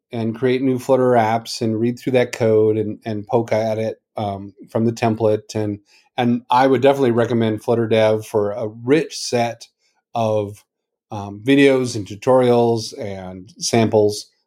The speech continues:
uh, and documentation for sure. There's a bunch in there, as well as some online courses and some great new, new Flutter books. But the things that I've seen,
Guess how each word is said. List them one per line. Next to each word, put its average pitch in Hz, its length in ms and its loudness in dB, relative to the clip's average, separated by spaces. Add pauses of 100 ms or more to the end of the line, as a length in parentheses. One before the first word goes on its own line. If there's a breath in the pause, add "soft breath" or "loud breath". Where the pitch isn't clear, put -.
(140)
uh, 98 220 -6
and 110 180 -8
documentation 104 760 -2
for 101 180 -4
sure. 104 340 -2
There's 98 180 -6
a 101 60 -4
bunch 117 340 -2
in 98 120 -4
there, 90 300 -10 (880)
as 127 120 0
well 135 160 6
as 131 160 2
some 139 180 4
online 131 360 2
courses 120 480 0
and 110 160 -2
some 117 160 -2
great 120 260 0
new, 113 440 -2 (260)
new 113 160 -4
Flutter 110 300 -2
books. 120 380 -2
But - 300 -4 (200)
the 131 120 -8
things 220 260 -2
that 165 100 0
I've 135 160 -2
seen, 151 520 0